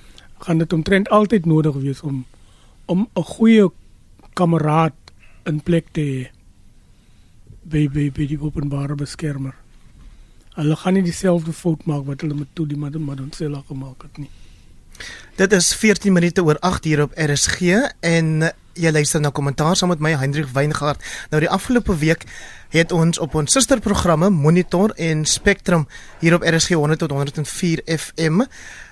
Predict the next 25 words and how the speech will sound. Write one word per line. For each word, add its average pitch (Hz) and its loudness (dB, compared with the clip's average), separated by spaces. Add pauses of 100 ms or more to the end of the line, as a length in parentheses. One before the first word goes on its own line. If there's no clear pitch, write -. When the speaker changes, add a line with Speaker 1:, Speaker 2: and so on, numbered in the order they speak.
Speaker 2:
natuurlik 170 0
'n 170 2
storie 180 4
gehoor 160 2
wat 156 0
baie 160 2
breedvoerig 165 2
gehanteer 160 0
is 165 -2
op 180 0
daai 156 4
spesifieke 160 -2
twee 170 0
programme. 160 0
Dit 165 0
is 170 0 (520)
die 165 2 (120)
dissiplinêre 160 2
optrede 170 0 (300)
en 160 -2
skorsing 175 0
van 160 0
die 156 -2
uitvoerende 254 2
regisseur 170 2